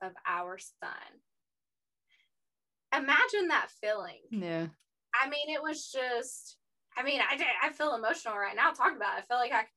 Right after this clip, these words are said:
Speaker 1: cry talking about it. Like, what a way to meet your kid. <laughs> Like, you're like, "Is, is this real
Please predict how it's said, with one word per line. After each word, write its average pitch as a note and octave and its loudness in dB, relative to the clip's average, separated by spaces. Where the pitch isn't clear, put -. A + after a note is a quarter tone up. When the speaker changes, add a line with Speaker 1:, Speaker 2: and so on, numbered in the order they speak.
Speaker 1:
cry C4+ 6
talking C4+ 0
about G3+ -4
it. - -8
Like, G3 -2
what C#5+ 4
a - 2
way - 0
to G#3+ -4
meet G#3 -4
your F#3+ -2
kid. B3+ -4
<laughs> - -16
Like, C4+ 0
you're C#4 0
like, B3+ 0
"Is, B3+ -4
is A3+ -2
this C#4 -6
real A3 -8